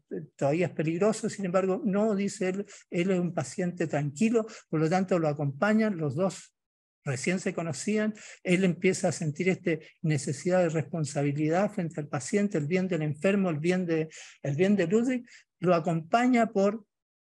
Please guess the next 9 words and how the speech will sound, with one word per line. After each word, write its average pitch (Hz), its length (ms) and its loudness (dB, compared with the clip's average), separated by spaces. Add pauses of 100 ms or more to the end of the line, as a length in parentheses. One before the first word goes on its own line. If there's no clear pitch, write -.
(280)
por, 175 280 -2 (220)
por 165 340 -2
las 156 320 -4
orillas 214 400 2
del 165 160 -2
lago 175 300 0
Starnberg, 226 640 0 (500)
y 175 120 2
ahí, 233 420 2